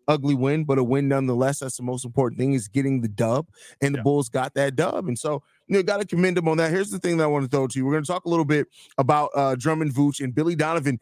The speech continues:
Speaker 1: seemingly going to this, uh, lineup a little bit more. How do you feel about those guys and how they played together in their minutes out there, which really kind of helped spark the Bulls to start turning some things around?
Speaker 2: Listen, I, I gotta commend Drum. He did a good job keeping himself out of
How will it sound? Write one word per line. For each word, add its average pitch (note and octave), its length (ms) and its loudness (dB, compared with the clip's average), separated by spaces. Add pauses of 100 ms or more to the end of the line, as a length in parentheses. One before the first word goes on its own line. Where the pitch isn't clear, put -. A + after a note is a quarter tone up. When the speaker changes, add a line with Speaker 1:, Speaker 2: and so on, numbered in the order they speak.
(160)
Speaker 1:
seemingly A#3+ 420 -4
going E3 400 2
to C#3+ 120 -8
this, C3 320 -2
uh, B2+ 180 -2
lineup D3+ 380 0
a C#3 40 -4
little C3 200 2
bit A#2+ 180 0
more. C#3+ 380 2 (260)
How F3+ 140 2
do A3 80 -4
you G#3+ 140 -4
feel E3+ 220 0
about D3 300 2
those C#3+ 280 0
guys B2 400 0
and A#2 100 -4
how C3+ 160 2
they C3+ 160 2
played B2+ 320 0
together A#2+ 320 0
in A#2+ 80 2
their A#2+ 100 2
minutes A2+ 360 0
out A#2 120 -2
there, B2 120 0
which B2 240 -2
really E3+ 180 2
kind E3+ 220 -2
of C3+ 80 -6 (200)
helped F#3+ 200 0
spark - 480 -4
the D3+ 80 -2
Bulls C3+ 320 0
to A2 60 -14
start A#2 220 -2
turning A2 240 -2
some - 140 -16
things G2+ 260 -6
around? - 180 -12 (120)
Speaker 2:
Listen, D3 420 4
I, C#3+ 160 6 (100)
I D#3 200 6
gotta F#3+ 220 2
commend D#3+ 420 0
Drum. D#3+ 240 -2
He A#2+ 80 -4
did C3+ 140 -2
a C3+ 40 -6
good D3 160 -6
job C#3+ 280 -4
keeping C#3 260 -10
himself C3+ 400 -4 (100)
out C#3 260 2
of B2 160 -4